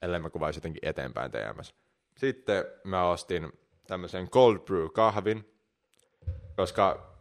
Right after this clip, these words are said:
joku kerran, kerran viikossa mä haluun ostaa tämmösen, jota mä voin lipittää tyyliin koko päivä.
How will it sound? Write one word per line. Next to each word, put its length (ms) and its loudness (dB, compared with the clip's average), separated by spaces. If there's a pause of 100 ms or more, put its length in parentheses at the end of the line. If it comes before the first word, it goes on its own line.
(160)
joku 200 0
kerran, 500 8 (100)
kerran 300 6
viikossa 360 2
mä 160 2
haluun 420 0 (160)
ostaa 320 -8
tämmösen, 520 -6
jota 160 -4
mä 120 -4
voin 200 0
lipittää 400 -2
tyyliin 320 0
koko 240 0
päivä. 400 4